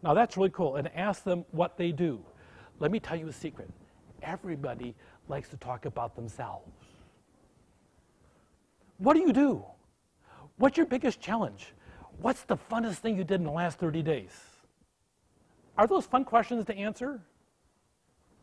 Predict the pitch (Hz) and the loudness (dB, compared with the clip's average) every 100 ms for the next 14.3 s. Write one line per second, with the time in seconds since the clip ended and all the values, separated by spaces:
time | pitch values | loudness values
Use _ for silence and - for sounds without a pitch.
0 | _ 415 440 - - 349 392 277 262 254 | _ 2 2 2 4 6 6 6 6 4
1 | - 240 202 156 139 - - 196 190 220 | 0 -2 2 2 2 -8 -4 -2 0 0
2 | 277 285 - - - - - - 208 220 | 6 6 6 -2 -16 -20 -20 0 6 6
3 | 214 208 151 - 247 269 294 339 233 226 | 6 4 -2 -2 0 2 2 4 8 8
4 | - 143 110 - _ _ _ 151 127 151 | 6 -4 -6 -14 _ _ _ -6 -2 -2
5 | 165 - - - 185 - 165 170 190 113 | -4 -12 -12 -8 -8 -8 -10 -10 -12 -12
6 | 104 147 156 170 139 202 214 - - - | -8 -6 -4 -4 -8 -8 -10 -14 -20 -20
7 | _ 170 196 233 208 180 - - - - | _ -4 0 0 0 -2 -6 -12 -14 -4
8 | 247 170 160 208 196 254 202 131 - - | -2 0 -2 0 4 6 6 2 -6 -18
9 | - - - - - - 196 175 - _ | -20 -20 -20 -20 -20 2 2 2 -4 _
10 | _ 170 190 180 170 175 143 202 220 220 | _ 2 8 8 8 0 4 4 6 4
11 | 170 160 127 101 - - 135 165 214 175 | 4 2 0 -4 -10 -18 -6 2 4 4
12 | 151 147 135 143 - 131 92 - - - | 0 0 0 0 -4 -4 -4 -14 -16 -8
13 | 139 131 - 147 151 151 156 143 139 135 | -6 -6 -4 -4 -4 -2 -2 -2 -4 -4
14 | 156 208 | -2 -2